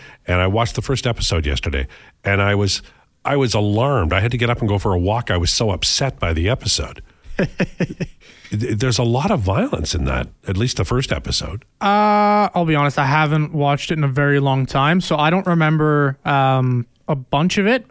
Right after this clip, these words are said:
Speaker 2: but I don't really remember there being a ton more after the first episode.
Speaker 1: There's a lot of gunfire and a lot of people will be putting in barrels. That's all I know.
Speaker 2: I think it's, I think the rest of the episode, I think that was just kind of build up to give you a little bit of, uh, a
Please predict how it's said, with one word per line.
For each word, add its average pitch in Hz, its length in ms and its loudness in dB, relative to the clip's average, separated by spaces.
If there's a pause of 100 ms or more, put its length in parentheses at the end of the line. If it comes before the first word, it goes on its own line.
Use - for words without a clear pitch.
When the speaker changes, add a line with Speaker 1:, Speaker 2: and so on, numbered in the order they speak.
(120)
Speaker 2:
but 165 180 0
I 170 100 2
don't 233 200 0
really 247 180 2
remember 208 480 4
there 196 140 2
being 185 180 2
a 170 60 2
ton 185 500 2
more 208 340 4
after 202 300 2
the 190 80 0
first 196 320 -2
episode. 190 220 2
Speaker 1:
There's 127 80 2
a 151 40 2
lot 240 140 4
of 123 100 0
gunfire 107 560 2
and 101 140 2
a - 20 2
lot 113 160 2
of 117 60 0
people 110 300 -2
will 104 160 0
be 101 120 0
putting 98 380 0
in 90 140 0
barrels. 78 420 -2
That's 87 240 -2
all 92 160 0
I 76 100 0
know. 64 160 -2
Speaker 2:
I 180 120 2
think 220 240 0
it's, - 280 -2
I 175 80 0
think 220 220 0
the 226 80 2
rest 170 300 2
of - 20 -2
the 185 140 2
episode, 170 500 0
I 160 80 0
think 208 200 0
that 220 100 2
was 214 120 2
just 208 140 0
kind 208 180 2
of 147 200 -2
build 170 240 2
up 185 140 0
to 185 100 -2
give 160 240 2
you 151 360 2
a 151 40 0
little 156 200 2
bit 156 140 2
of, 139 240 2
uh, 127 320 2
a - 0 -